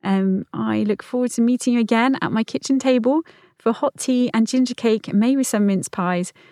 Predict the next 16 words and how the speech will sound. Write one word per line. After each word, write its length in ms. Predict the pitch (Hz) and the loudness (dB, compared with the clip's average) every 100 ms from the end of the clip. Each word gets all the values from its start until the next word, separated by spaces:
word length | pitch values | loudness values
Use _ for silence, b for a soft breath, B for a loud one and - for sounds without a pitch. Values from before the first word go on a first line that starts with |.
| b b | b b
when 240 | 202 208 | -2 0
the 100 | 202 | 0
Calm 300 | - 190 180 | -2 -2 -2
Christmas 420 | 180 180 - 175 - | -2 -6 -6 -8 -10
podcast 600 | - 185 - 180 170 - - | -10 -10 -8 -10 -10 -12 -10
returns. 720 | 175 - 175 170 170 170 - _ _ _ _ - | -10 -8 -6 -6 -6 -8 -14 _ _ _ _ -6
Thank 300 | 190 - - | -6 -6 -8
you, 200 | 165 - _ - | -10 -12 _ -8
my 100 | 185 | -6
friend. 420 | - 156 165 170 _ _ _ _ _ _ _ _ | -6 -8 -10 -14 _ _ _ _ _ _ _ _
Today, 360 | 247 262 254 254 | 0 2 2 0
I 80 | 233 | 0
leave 240 | 233 226 | 0 0
you 100 | 220 | -2
with 140 | 214 208 | -4 -4
this 340 | 180 - - | -8 -10 -16